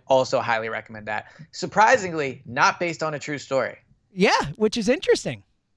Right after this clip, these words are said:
Speaker 2: 'cause it
Speaker 1: I feel
Speaker 2: feels
Speaker 1: like
Speaker 2: like
Speaker 1: it
Speaker 2: it
Speaker 1: had
Speaker 2: should
Speaker 1: to have
Speaker 2: be.
Speaker 1: been when I
Speaker 2: Yeah,
Speaker 1: was
Speaker 2: it felt
Speaker 1: watching it.
Speaker 2: like it.
Speaker 1: Yeah.
Speaker 2: Yeah. All right, good stuff. Um, so check
Speaker 1: Yeah.
Speaker 2: out the Queen's Ga-, Gambit, check out The Undoing,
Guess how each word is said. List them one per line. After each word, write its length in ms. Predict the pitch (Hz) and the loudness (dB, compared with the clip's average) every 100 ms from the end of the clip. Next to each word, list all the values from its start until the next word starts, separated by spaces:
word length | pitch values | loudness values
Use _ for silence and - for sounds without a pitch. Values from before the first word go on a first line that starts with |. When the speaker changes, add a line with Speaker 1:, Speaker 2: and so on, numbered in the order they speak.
| _ _ | _ _
Speaker 2:
'cause 180 | - 208 | -6 -2
it 100 | 226 - - | -2 -4 -6
Speaker 1:
I 100 | 302 | 0
feel 120 | 311 311 | 6 8
Speaker 2:
feels 260 | 302 302 | 8 8
Speaker 1:
like 240 | 262 254 214 | 6 4 2
Speaker 2:
like 20 | |
Speaker 1:
it 40 | |
Speaker 2:
it 100 | 214 | 2
Speaker 1:
had 140 | - 269 | 6 6
Speaker 2:
should 60 | |
Speaker 1:
to 60 | 202 | 4
have 40 | |
Speaker 2:
be. 140 | 143 120 | -2 -6
Speaker 1:
been 100 | 110 | 0
when 120 | 196 | 2
I 20 | |
Speaker 2:
Yeah, 60 | 269 | 2
Speaker 1:
was 80 | 175 | 4
Speaker 2:
it 40 | |
felt 160 | 120 123 | 4 4
Speaker 1:
watching 140 | 349 | 2
it. 20 | |
Speaker 2:
like 220 | - 123 | -4 -10
it. 120 | 117 120 | -12 -10
Speaker 1:
Yeah. 100 | 180 | -6
Speaker 2:
Yeah. 240 | 233 190 - _ _ _ _ - | -6 -6 -10 _ _ _ _ 0
All 120 | 330 | 2
right, 180 | 302 - _ | 2 -2 _
good 200 | 349 359 | -12 -6
stuff. 340 | - 370 - _ _ _ _ _ - | 2 2 2 _ _ _ _ _ 0
Um, 440 | 233 247 247 247 | 2 4 4 2
so 140 | 233 262 | -4 0
check 160 | 254 | 0
Speaker 1:
Yeah. 60 | 285 | 0
Speaker 2:
out 80 | 277 | -2
the 40 | |
Queen's 280 | 262 262 202 | 0 0 0
Ga-, 100 | 208 196 | -6 -10
Gambit, 520 | 151 196 196 202 240 - | -2 0 2 2 0 0
check 220 | 247 262 | -2 0
out 140 | 285 | -2
The 80 | 254 | 0
Undoing, 400 | 233 208 214 240 | 0 2 2 0